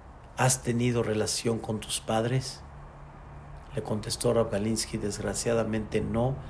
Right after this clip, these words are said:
perdí la relación total, ellos se quedaron en la parte rusa, yo me tuve que separar,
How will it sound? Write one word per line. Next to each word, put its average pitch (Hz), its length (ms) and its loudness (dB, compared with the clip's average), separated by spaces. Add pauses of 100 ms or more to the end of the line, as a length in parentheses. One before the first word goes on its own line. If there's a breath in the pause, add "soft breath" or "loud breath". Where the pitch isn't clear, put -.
(420 loud breath)
perdí 107 320 2
la 120 140 6
relación 107 580 2
total, 117 500 2 (100)
ellos 123 220 2
se - 160 -2
quedaron 110 360 0
en 101 80 -4
la 101 120 -4
parte 113 340 2
rusa, 123 520 2 (560 loud breath)
yo 127 160 8
me 117 80 4
tuve 120 240 0
que 107 80 -2
separar, 143 680 8